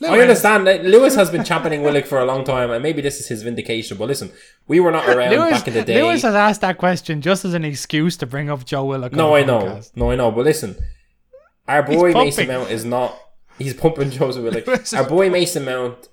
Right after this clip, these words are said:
Speaker 1: is not being knocked out of that starting lineup. Uh, Phil Foden, you know,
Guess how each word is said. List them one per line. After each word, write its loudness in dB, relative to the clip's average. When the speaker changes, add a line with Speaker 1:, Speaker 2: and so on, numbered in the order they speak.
Speaker 1:
is -8
not -4
being -8
knocked -10
out -4
of -8
that -8
starting -12
lineup. -8
Uh, -6
Phil -6
Foden, -4
you -10
know, -10